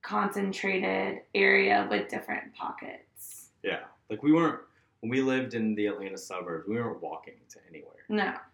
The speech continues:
Speaker 2: Cool. Just around the neighborhood. But you wouldn't go see, like, cool stuff like we would in Charlotte.
Speaker 1: Yeah.
Speaker 2: Breweries and restaurants and just, like,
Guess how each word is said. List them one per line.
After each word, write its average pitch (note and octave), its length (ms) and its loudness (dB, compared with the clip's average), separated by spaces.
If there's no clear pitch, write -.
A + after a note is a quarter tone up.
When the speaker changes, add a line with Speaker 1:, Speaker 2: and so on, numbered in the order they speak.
Speaker 2:
Cool. - 100 -20
Just G2+ 180 -4
around F2+ 360 -2
the E2 60 -10
neighborhood. D2+ 320 -16
But E2 140 -6
you F2+ 180 -10
wouldn't F2+ 340 -8
go D#2 420 -10
see, - 220 -10
like, - 220 -10
cool - 220 -10
stuff - 380 -18
like G2 120 -6
we F2+ 140 -8
would E2 220 -10
in - 60 -20
Charlotte. - 420 -14
Speaker 1:
Yeah. - 180 -10
Speaker 2:
Breweries G2 600 2
and F2+ 120 -12
restaurants F#2 760 -8
and E2+ 160 -14
just, - 200 -18
like, F2 220 -10